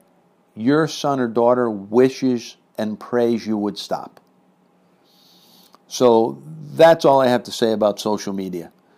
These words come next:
Use it very carefully. Want to give your child some credit, you can do it very mildly without embarrassing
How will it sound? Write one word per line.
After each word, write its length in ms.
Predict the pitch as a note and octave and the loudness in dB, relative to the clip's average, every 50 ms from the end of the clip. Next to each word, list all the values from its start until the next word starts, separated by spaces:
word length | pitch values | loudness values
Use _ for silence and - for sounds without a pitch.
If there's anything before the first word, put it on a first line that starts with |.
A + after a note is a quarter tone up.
| _ _ _ _ _ _ | _ _ _ _ _ _
Use 320 | - A2+ C#3 D#3 D#3+ C3+ D3 | -4 0 0 0 2 2 0
it 140 | D3 D3 A2 | -2 -2 -4
very 360 | F#2+ G2+ B2+ C3 C3+ C#3 C3+ | 0 2 4 6 6 4 2
carefully. 760 | C3+ - - C3+ A#2+ A#2 - - A#2+ A#2 A2+ A2+ A2+ G#2+ - _ _ _ _ _ _ _ | 0 0 0 0 0 0 0 -2 -2 0 0 0 0 -2 -4 _ _ _ _ _ _ _
Want 220 | A2 A2+ A#2+ A#2+ B2 | 0 2 2 2 2
to 80 | B2+ | 2
give 240 | A#2 B2 B2+ A#2 A#2 | 0 0 0 0 0
your 100 | A#2+ A#2 | -2 -2
child 460 | A#2 - C3+ B2 A#2 A#2 A2+ A2 - | -2 0 2 2 4 4 2 0 -2
some 180 | - A#2+ A2 G#2+ | -6 -8 -8 -10
credit, 480 | - - B2 A2+ A2 A2 G#2+ G#2+ - - _ _ _ _ | -6 -2 0 0 2 2 0 -2 -6 -10 _ _ _ _
you 140 | - A2 G#2 | -8 -8 -6
can 180 | - A2+ G#2 G2+ | -4 -6 -4 -2
do 200 | G#2+ A2+ A2+ A2 | 2 2 2 2
it 80 | A2 | 2
very 280 | F#2+ G#2 A#2 A2 G#2+ G#2 | 0 0 0 0 0 0
mildly 680 | G2+ G#2 G#2 G#2 G2+ G#2 G2+ G2 G2 G#2 G2+ G2 G2 G2 _ _ _ _ _ _ - | 0 0 2 4 4 4 2 2 0 -4 -4 -4 -6 -8 _ _ _ _ _ _ -6
without 480 | G#2+ G2 - A2+ G#2 G2 F#2+ F#2+ - | -4 -2 2 4 4 4 2 0 -4
embarrassing 840 | - G2 G2 F#2 G#2 G2+ G2 G2 G2 - - G#2+ G2 F#2 F2+ F#2+ | -8 -8 -4 0 0 2 2 0 -2 -4 -6 -6 -6 -6 -6 -10